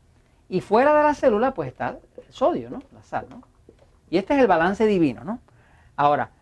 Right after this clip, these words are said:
para que haya un balance entre la sal y el potasio, hay un mediador. <laughs> El mediador, lo voy a poner aquí, es el magnesio.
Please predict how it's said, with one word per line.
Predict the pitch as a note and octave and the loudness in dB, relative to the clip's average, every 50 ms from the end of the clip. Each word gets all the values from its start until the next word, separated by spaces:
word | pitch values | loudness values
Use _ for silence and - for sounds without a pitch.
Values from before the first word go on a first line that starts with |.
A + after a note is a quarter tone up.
| _ _ _ | _ _ _
para | - F#3+ G#3+ C4 D4 C#4+ C#4+ | 0 2 2 2 0 2 2
que | B3+ A#3 A3 | 2 4 4
haya | A#3 B3+ C4 C4 | 4 4 4 4
un | B3+ B3+ B3 | 4 4 4
balance | A#3+ G#3+ G#3 G#3+ A3+ B3+ C4 B3 - - G3 F#3 - D#3+ | 4 4 4 2 2 2 2 0 0 0 -2 -2 -2 -4
entre | E3 D#3 C#3+ D3+ D3 | -6 -6 -4 -2 -2
la | C#3 B2+ | -2 0
sal | - F#3 G3+ A3+ | 0 0 2 4
y | B3 | 4
el | B3 A#3+ | 4 4
potasio, | - B3+ A#3 A#3 G#3+ E3+ C3+ - - F3 G3 - _ _ _ _ _ _ _ _ | 2 2 2 2 0 -2 -2 -6 -8 -8 -8 -10 _ _ _ _ _ _ _ _
hay | - D#3+ E3+ G3 A3+ A#3+ - - | -2 0 2 4 4 2 2 2
un | - G3 G#3+ A3 G#3+ | 2 4 4 6 4
mediador. | G3+ F#3 E3 D#3 D3 C3+ C3+ C#3+ C#3 B2+ - - - - | 4 4 4 4 4 4 4 4 4 2 0 -4 -8 -8
<laughs> | D3 B2+ - - _ _ _ _ _ _ - | -8 -8 -8 -10 _ _ _ _ _ _ -2
El | D#3+ F#3+ A#3 C4+ | 0 2 2 4
mediador, | C#4 C#4 C4 C4+ C4 B3+ B3 B3+ G#3+ F#3 G#3+ D4 - _ _ _ _ _ - | 4 2 2 4 4 4 4 4 4 2 0 -2 -4 _ _ _ _ _ -10
lo | C#3+ C3+ | -8 -4
voy | C3 C#3+ E3 | 0 2 2
a | F3+ | 2
poner | G3+ G#3 G#3 G#3+ A3 | 2 0 -2 -2 -4
aquí, | G#3+ G#3+ A3+ A3+ A#3 - | -4 -4 -6 -10 -10 -8
es | G3+ F#3+ G3+ G3 A#3+ | -8 -10 -8 -10 -12
el | A3+ A3 C#3 | -14 -12 -12
magnesio. | C3 B2 A#2 A#2+ B2+ B2 A#2+ - B2+ A#2+ | -14 -14 -14 -16 -16 -18 -18 -20 -20 -20